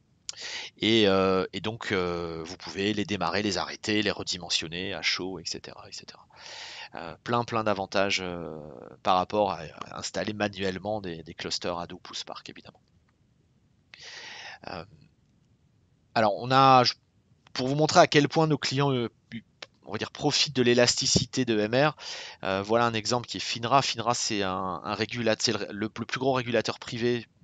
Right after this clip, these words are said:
de, du marché, des marchés financiers américains. Donc en gros, ils observent toutes les transactions qui sont faites sur les marchés, euh,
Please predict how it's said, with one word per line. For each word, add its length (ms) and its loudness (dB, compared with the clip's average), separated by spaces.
de, 140 -8
du 140 -16
marché, 480 0
des 100 -10
marchés 220 -2
financiers 380 -4
américains. 400 -6
Donc 140 -6
en 80 -2
gros, 180 2
ils 180 4
observent 340 4
toutes 160 -6
les 60 -2
transactions 500 -2
qui 120 -8
sont 80 -8
faites 180 -4
sur 100 -4
les 100 -6
marchés, 480 -2
euh, 100 -10